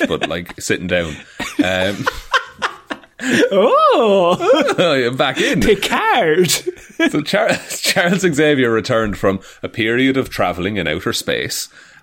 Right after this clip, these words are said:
Speaker 1: and Storm, uh, sponsored Remy's admission into the X-Men.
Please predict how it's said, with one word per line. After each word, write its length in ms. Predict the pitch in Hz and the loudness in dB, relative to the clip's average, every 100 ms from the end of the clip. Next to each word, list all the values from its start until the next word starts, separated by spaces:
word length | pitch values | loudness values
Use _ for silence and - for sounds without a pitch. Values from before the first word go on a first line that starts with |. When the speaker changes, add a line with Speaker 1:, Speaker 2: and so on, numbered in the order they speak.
| - | -8
Speaker 1:
and 160 | 117 113 | -6 -6
Storm, 580 | - 190 165 85 139 - _ - | -2 2 2 0 -4 -12 _ -6
uh, 200 | 98 104 | -4 -2
sponsored 720 | - - 170 175 - 117 98 | -4 -2 0 0 -2 -2 0
Remy's 340 | 113 113 107 98 | 0 0 -2 -2
admission 480 | 92 92 - 90 - | -2 -4 -4 -6 -6
into 280 | 95 92 92 | -6 -6 -6
the 160 | 82 78 | -4 -4
X-Men. 540 | - - - - - | -6 -12 -10 -12 -12